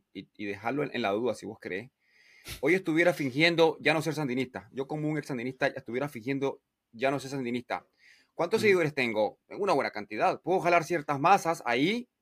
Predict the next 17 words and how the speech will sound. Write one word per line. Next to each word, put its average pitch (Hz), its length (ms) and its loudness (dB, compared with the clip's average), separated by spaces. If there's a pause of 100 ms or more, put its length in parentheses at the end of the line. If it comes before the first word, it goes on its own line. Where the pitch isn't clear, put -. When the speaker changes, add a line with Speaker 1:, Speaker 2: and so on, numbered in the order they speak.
(100)
Speaker 1:
y 120 120 -10
puedo 160 220 0
estar 165 240 2
haciendo 175 400 4
un, 175 120 6
un, 160 260 -6
un, 147 220 -8
en 131 140 -4
un 170 140 2
nicho, 196 520 0 (420)
eh, 120 500 -2 (180)
pero 135 180 0
muestro 160 280 0
la 143 120 4
cara. 175 440 6
A 139 80 0
diferencia, 202 680 0